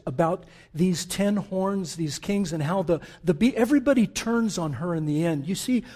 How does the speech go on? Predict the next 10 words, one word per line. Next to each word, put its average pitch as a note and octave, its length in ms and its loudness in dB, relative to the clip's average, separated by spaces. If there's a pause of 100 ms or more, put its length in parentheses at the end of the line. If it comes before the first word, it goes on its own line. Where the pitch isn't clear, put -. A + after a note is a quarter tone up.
(140)
once C4 340 4
you A3+ 120 6
strip - 480 -2
away F#3+ 240 6
the E3+ 120 2
facade, C#3 960 -2 (2000)
what C4 280 -2
you A#3+ 80 4
have F#3+ 340 -2
underneath F3 960 0